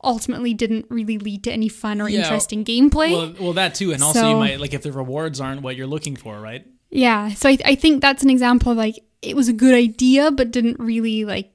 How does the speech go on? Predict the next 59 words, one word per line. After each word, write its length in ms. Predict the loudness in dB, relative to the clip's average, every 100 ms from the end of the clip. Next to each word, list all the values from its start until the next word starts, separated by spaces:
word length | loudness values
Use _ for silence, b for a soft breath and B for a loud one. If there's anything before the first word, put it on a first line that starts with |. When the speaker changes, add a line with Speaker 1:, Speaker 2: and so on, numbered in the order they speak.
| -14
Speaker 1:
get 140 | -12
implemented 720 | -4 -2 0 4 4 4 2
as, 220 | 0 -2
as 220 | -4 -2 0
well 200 | 0 -2
as 100 | -4
it 120 | -4
could 140 | 0
have. 160 | 0 0
So 140 | -2
yeah, 260 | 0 0 -4
Speaker 2:
Mm-hmm. 100 | -6
Speaker 1:
you're 100 | -6
right. 140 | -6
Hopefully 340 | -6 -6 -2 -2
this 240 | -2 -4
is, 300 | -6 -8 -12 _ _ -12
this 120 | -8
Speaker 2:
It, 60 |
Speaker 1:
is 120 | -6 -4
a 40 |
Speaker 2:
it 60 | -2
just 160 | -2
Speaker 1:
little 80 | -4
Speaker 2:
depends, 280 | -2 0 2
Speaker 1:
better, 60 |
Speaker 2:
right? 140 | 0 0
You 80 | 0
know, 60 |
Speaker 1:
but 120 | 2
Speaker 2:
like, 140 | 0 -4
it'd 180 | -6 -6
be, 140 | -6
it'd 160 | -4 -2
be 80 |
nice 320 | -2 -2 -4 -4
if, 180 | -6
if 160 | -10 -6
it 140 | -4
didn't 180 | -4 -6
happen 580 | -4 -6 -6 -8 -10 -14 _ _
all 220 | -6 -4 -2
the 80 |
time, 380 | -4 -8 -8 -8
but 120 | -8
then 240 | -8 -8 -6
once 220 | -2 2
in 80 | 4
a 20 |
while 180 | 4 4
Speaker 1:
Mm-hmm. 100 | 4
Speaker 2:
there 100 | 2
was 300 | 2 0 0
one. 180 | -4 -4
If 80 |
they 100 | -4
were 140 | -2 0
more 240 | -2 -4
of 160 | -8